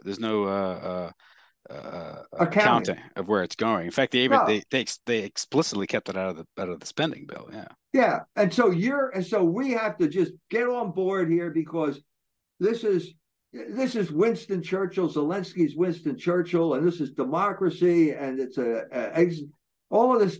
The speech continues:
Speaker 2: stuff is the narrative, and we're winning anyway. And just send a few more, uh, uh, bombs, and we'll, we'll sure. Well, that's all collapsing now. So what you're seeing now is, okay, guys, you're the ones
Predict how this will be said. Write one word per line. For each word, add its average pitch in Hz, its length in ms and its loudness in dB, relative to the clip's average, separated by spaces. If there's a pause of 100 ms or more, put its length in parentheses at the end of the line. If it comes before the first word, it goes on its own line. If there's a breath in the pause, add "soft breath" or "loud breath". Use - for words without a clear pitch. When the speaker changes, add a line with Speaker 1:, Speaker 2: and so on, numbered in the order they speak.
(160)
Speaker 2:
stuff 147 320 2
is 120 180 -6
the 120 100 2
narrative, 139 540 6
and 165 120 6
we're 190 120 8
winning 170 340 4
anyway. 131 580 2 (300)
And 127 80 0
just 170 240 2
send 147 200 -2
a - 20 -8
few 143 220 2
more, 123 520 0
uh, 104 640 -4
uh, 98 220 2 (160)
bombs, 123 560 4
and 101 300 -2
we'll, 113 160 8
we'll 131 500 2
sure. 127 260 -2
Well, 156 220 2
that's 180 240 -2
all 151 160 -2
collapsing 110 640 -4
now. - 80 -18 (1000)
So 220 180 4
what 240 260 2
you're 226 80 -4
seeing 262 300 -2
now 175 320 2
is, 170 340 2 (180)
okay, 214 420 2 (260)
guys, 143 440 -2 (300)
you're 214 460 2
the 262 100 6
ones 190 460 2